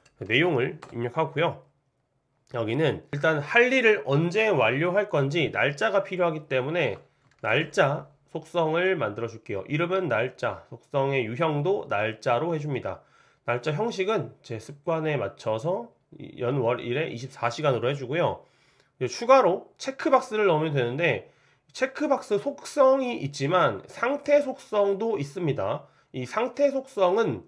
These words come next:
이 표시 옵션이 항상 태그로 되어 있죠. 그런데 표시 옵션을 체크박스로 선택을 하면 체크박스 형태로 나타낼 수 있어요. 나중에 관계형 데이터베이스를 배우게 되면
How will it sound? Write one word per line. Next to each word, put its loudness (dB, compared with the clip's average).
이 -8
표시 -2
옵션이 2
항상 0
태그로 0
되어 2
있죠. -2
그런데 -4
표시 -6
옵션을 -2
체크박스로 -6
선택을 0
하면 0
체크박스 -4
형태로 0
나타낼 2
수 -6
있어요. -8
나중에 2
관계형 4
데이터베이스를 0
배우게 0
되면 0